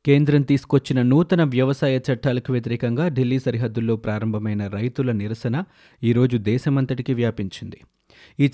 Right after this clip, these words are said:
చట్టాలను వ్యతిరేకిస్తూ భారత్ బంద్కు పిలుపునిచ్చిన రైతు సంఘాలకు భారీగానే మద్దతు లభించింది.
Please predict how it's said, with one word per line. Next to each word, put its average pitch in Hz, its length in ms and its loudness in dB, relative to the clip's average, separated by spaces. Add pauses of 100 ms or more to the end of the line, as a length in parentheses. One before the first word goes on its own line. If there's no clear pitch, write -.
చట్టాలను 170 400 0
వ్యతిరేకిస్తూ 147 680 -2
భారత్ 123 400 -2
బంద్కు 117 400 -2
పిలుపునిచ్చిన 113 600 -2
రైతు 104 260 -4
సంఘాలకు 110 680 -4 (200)
భారీగానే 120 500 0
మద్దతు 104 300 0
లభించింది. 95 520 -6